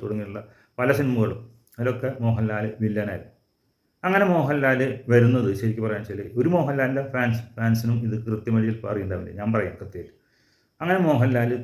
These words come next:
തിളങ്ങുന്നത് ആദ്യമായിട്ട് അദ്ദേഹത്തിൻ്റെ, അദ്ദേഹത്തിന് ഏറ്റവും കൂടുതൽ ജനങ്ങളുടെ പിന്തുണ കിട്ടുന്നത് ആട്ടക്കലാശം എന്ന സിനിമയാണ്.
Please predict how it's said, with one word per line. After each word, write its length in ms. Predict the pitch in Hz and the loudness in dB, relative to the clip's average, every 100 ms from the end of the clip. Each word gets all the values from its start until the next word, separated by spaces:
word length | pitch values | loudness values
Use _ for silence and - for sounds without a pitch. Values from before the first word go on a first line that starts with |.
| - | -10
തിളങ്ങുന്നത് 540 | - 127 123 139 120 104 95 | -2 0 4 4 4 2 -2
ആദ്യമായിട്ട് 600 | 107 113 151 143 117 117 110 | 0 2 4 4 2 0 0
അദ്ദേഹത്തിൻ്റെ, 540 | 110 104 - 110 107 101 - _ _ _ | 0 -2 -4 -6 -6 -8 -10 _ _ _
അദ്ദേഹത്തിന് 540 | 107 107 113 107 113 113 113 | -6 -2 0 0 2 2 2
ഏറ്റവും 260 | 113 117 120 | 0 2 0
കൂടുതൽ 280 | 113 110 110 | 0 0 -2
ജനങ്ങളുടെ 560 | 113 110 107 104 107 110 - - _ _ _ _ - | 0 0 -2 -4 -4 -6 -8 -20 _ _ _ _ -2
പിന്തുണ 260 | 127 135 147 | 2 6 8
കിട്ടുന്നത് 420 | 139 113 101 98 104 101 | 6 2 -2 -4 -8 -4
ആട്ടക്കലാശം 800 | 113 117 147 - 135 135 - 147 | -4 0 0 4 6 6 4 -2
എന്ന 140 | 117 110 | 2 2
സിനിമയാണ്. 420 | 113 95 90 | 2 -6 -8